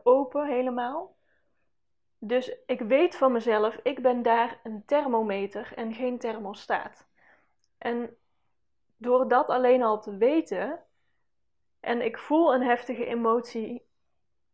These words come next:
eh, in mijn lijf, dan weet ik dus, die is van iemand anders. Dat is niet van mij, ik kan dat gewoon,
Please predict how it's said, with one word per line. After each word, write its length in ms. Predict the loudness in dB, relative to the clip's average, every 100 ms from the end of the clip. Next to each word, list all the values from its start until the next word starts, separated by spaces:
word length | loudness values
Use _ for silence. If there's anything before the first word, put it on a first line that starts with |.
| _ _ _ _
eh, 480 | -10 -8 -6 -10 -6
in 100 | -4
mijn 140 | 0
lijf, 480 | 0 0 0 -6 -12 _ _ _
dan 200 | -2 8
weet 260 | 8 8
ik 100 | 2
dus, 260 | 2 2 0
die 160 | -10 -2
is 240 | -2 -2
van 200 | -2 -2
iemand 440 | -2 -4 -4 -6
anders. 680 | 0 0 0 -4 -10 -20 -20 _ _ _ _ _ _
Dat 160 | -4 -2
is 140 | -4
niet 260 | -4 -4 -2
van 160 | -2
mij, 340 | 0 2 0 0
ik 180 | -2
kan 180 | 0 0
dat 180 | 0 -4
gewoon, 600 | -6 2 4 4 0 -8